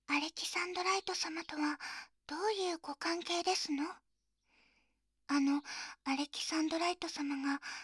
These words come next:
他人を、しかも人間を招き入れるだなんて、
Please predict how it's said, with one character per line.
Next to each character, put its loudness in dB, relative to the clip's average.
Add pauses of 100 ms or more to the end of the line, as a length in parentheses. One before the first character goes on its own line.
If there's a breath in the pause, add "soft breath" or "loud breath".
(220 loud breath)
他 -4
人 2
を、 -2 (560 loud breath)
し -4
か 2
も -6 (460 loud breath)
人 2
間 0 (400)
を 0
招 2
き 0
入 4
れ 6
る 4
だ 2
な -4
ん -8
て、 -20